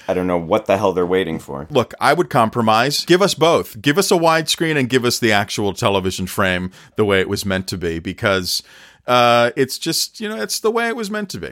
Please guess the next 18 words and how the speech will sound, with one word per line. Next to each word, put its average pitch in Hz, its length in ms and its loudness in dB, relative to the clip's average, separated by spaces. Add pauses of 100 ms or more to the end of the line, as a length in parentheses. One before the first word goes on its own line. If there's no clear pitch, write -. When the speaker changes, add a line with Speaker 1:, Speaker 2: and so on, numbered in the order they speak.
(140)
Speaker 2:
All 156 80 4
right. 127 160 4
Anyway, 165 440 4
the 160 160 4
last 226 520 4
is, 175 300 0
I 151 160 4
just 180 180 0
wanna 190 180 2
make 165 180 -2
one 170 280 0
comment 160 400 0
about 135 280 2
the 135 60 -6
costume 135 560 -2
by 110 160 2
Don 110 340 -2
Feld. 95 560 0